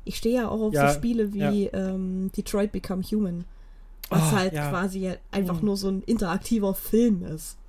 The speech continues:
Speaker 2: Ja, ja.
Speaker 1: So, sowas liebe ich halt und da, da fehlt's mir halt bei Dark Souls, das sehe ich halt nicht, dass, dass mich da die, die, keine Ahnung,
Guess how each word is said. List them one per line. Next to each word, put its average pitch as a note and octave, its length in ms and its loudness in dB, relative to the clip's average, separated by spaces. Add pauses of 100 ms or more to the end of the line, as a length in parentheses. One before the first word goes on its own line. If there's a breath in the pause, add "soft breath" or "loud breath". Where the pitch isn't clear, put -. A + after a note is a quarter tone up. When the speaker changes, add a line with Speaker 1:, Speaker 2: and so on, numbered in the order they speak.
Speaker 2:
Ja, A#3+ 260 0 (200)
ja. F#3+ 220 -6 (180)
Speaker 1:
So, E3+ 460 -6
sowas B3 260 0
liebe A3+ 180 0
ich G3+ 140 -2
halt D#3+ 240 -2
und F#3+ 220 -4
da, F#3+ 140 -2
da G3+ 200 -6
fehlt's G#3 380 -2
mir F#3+ 160 0
halt D#3+ 160 -8
bei D#3+ 120 -4
Dark D#3+ 280 -8
Souls, D#3+ 280 -6
das - 160 -12
sehe F3+ 140 -2
ich - 140 -10
halt C#3+ 160 -12
nicht, D3+ 380 -10
dass, - 260 -8 (160)
dass F3+ 180 -8
mich F3+ 160 -8
da E3 140 -4
die, E3 160 -8 (120)
die, D#3 260 -8
keine E3+ 260 -8
Ahnung, E3 340 -4